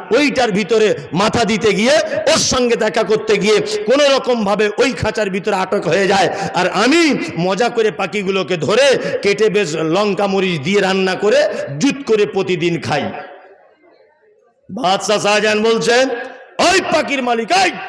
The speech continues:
ধরে কেন সব?" ধমকি দিয়ে ডাকছেন। লোকটা কাঁপতে কাঁপতে বাদশার সামনে গিয়ে বলছে, "কি হলো বলুন?" তখন লোকটি ব-, লোকটিকে বলা হচ্ছে, "পাখিটা বার করো খাঁচা থেকে।"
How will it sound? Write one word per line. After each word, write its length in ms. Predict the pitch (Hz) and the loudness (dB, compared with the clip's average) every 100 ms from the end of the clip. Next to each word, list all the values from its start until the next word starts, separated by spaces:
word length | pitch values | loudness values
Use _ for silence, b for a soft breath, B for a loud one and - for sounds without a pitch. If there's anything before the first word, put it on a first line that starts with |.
| - - - _ _ | -16 -20 -20 _ _
ধরে 240 | - 370 392 | 0 2 2
কেন 220 | 370 359 | 2 0
সব?" 220 | 311 320 - - - - - _ _ _ 110 | 0 -2 -4 -18 -20 -20 -20 _ _ _ -2
ধমকি 340 | 196 185 196 | -2 0 -2
দিয়ে 180 | 185 196 | 0 2
ডাকছেন। 560 | 202 175 - 208 190 151 - B B - | 0 -2 0 2 0 -4 -10 B B -2
লোকটা 260 | 202 - 208 | -2 0 0
কাঁপতে 360 | 233 233 - | 0 -2 -2
কাঁপতে 340 | 226 226 226 240 | 0 0 0 2
বাদশার 400 | 208 - 240 220 | 2 0 0 0
সামনে 280 | 214 247 240 | 0 0 0
গিয়ে 140 | 247 | 2
বলছে, 340 | 233 254 254 | 2 2 0
"কি 160 | 254 254 | -2 0
হলো 200 | 247 269 | 2 2
বলুন?" 540 | 262 330 339 196 123 - - - - | 4 2 2 -2 -4 -10 -16 -20 -2
তখন 300 | 247 240 247 | 0 2 0
লোকটি 280 | 240 - 220 | 0 -2 -2
ব-, 180 | 220 | 0
লোকটিকে 480 | 208 233 240 226 208 | 2 0 0 -4 -2
বলা 200 | 202 214 | 0 2
হচ্ছে, 280 | 202 196 214 | 0 -2 -4
"পাখিটা 380 | 147 190 185 185 | -4 -4 -2 0
বার 200 | 180 180 | 0 0
করো 200 | 170 165 | 0 0
খাঁচা 260 | 151 156 | -2 -2
থেকে।" 280 | 147 139 117 | -2 -4 -6